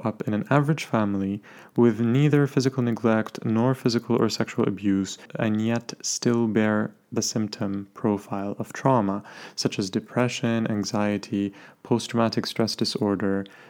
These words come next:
somatic symptoms, or relationship difficulties and disturbances of the self. He challenges the prevailing definition of trauma in the Diagnostic and Statistics Manual of Mental Disorders, the D S M manual,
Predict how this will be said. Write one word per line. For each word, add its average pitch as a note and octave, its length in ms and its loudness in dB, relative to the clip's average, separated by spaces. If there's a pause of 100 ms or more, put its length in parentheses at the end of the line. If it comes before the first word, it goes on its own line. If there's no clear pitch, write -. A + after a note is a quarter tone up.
(100)
somatic A2 480 0
symptoms, G#2 600 -2
or G#2+ 180 2
relationship G#2 600 0
difficulties G2+ 680 -4
and G#2 160 -4
disturbances G#2 840 -4
of G2 140 -8
the - 80 -6
self. - 480 -4 (540)
He B2 280 0
challenges C3+ 760 2
the A2 100 2
prevailing A#2 800 2
definition G#2+ 500 -2
of A2 160 -2
trauma A2+ 580 0
in A#2 120 2
the G#2 80 4
Diagnostic G#2+ 800 0
and G#2+ 120 -2
Statistics - 600 -4
Manual G#2 420 0
of G#2 100 -4
Mental G#2 280 0
Disorders, G#2+ 720 0
the A#2 100 2
D G#2 200 2
S G#2 180 -2
M G#2+ 220 -2
manual, A2 520 0